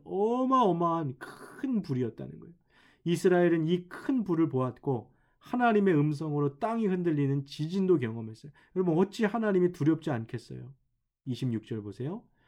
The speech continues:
"무릇 육신을 가진 자가 우리처럼 사시는 하나님의 음성이 불 가운데서 바람을 듣고 생존한 자가 누구니까?" 하, 두려움을 느낀 이스라엘은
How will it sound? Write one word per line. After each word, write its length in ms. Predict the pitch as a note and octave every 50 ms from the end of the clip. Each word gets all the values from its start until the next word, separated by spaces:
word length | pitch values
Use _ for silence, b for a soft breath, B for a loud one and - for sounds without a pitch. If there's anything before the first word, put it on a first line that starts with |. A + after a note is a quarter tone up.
| _ _ _ -
"무릇 480 | C3+ C3 C#3+ D3+ E3 E3 D3+ C#3+ D#3 - - - - -
육신을 540 | C#3 C#3+ D#3 D3+ - - - F3 E3 E3 D#3
가진 260 | D3 - A#2+ C3+ C3
자가 240 | B2 C3 B2+ B2 B2+
우리처럼 640 | A#2 A#2 A#2+ B2+ - - C3 A2+ A2 A#2+ D#3+ G#3 - b b b b b b b
사시는 600 | - - - - F#3+ F#3 - A3 G#3+ G#3 G#3 G3
하나님의 460 | F#3 F#3+ F#3+ F#3 F3+ F3 E3+ E3+ D3+
음성이 520 | C3+ B2+ C3 C3+ C3 C3+ C3 C3+ C3+ C3
불 340 | - - - B2 C3+ D#3 D#3
가운데서 460 | D3 D3 C#3+ C#3 C3 B2+ A#2+ - B2+
바람을 440 | - - G#2+ A2 A2+ A2+ A2+ A2 G#2+
듣고 380 | G#2+ G#2+ - - A#2 A2 A2+ b b b b b
생존한 720 | b - - - A#3 A#3+ A#3 A3+ G#3 F#3+ F3 E3 D#3 C#3+
자가 220 | A#2 A2 G#2 A2+ A2
누구니까?" 520 | G#2 G#2+ A#2 A#2+ A#2+ C3 - _ _ D3+ - _ _ _ _ _ _ _ _ _ _ _ _
하, 220 | _ - - - _ _ _
두려움을 420 | _ - D3 D3+ D#3 D3+ D3 D3+ D3
느낀 300 | C#3 C3 C3+ - C#3+ C3+
이스라엘은 640 | B2+ A#2+ - C3 C3 B2+ B2 A#2+ C3 B2+ B2 A#2+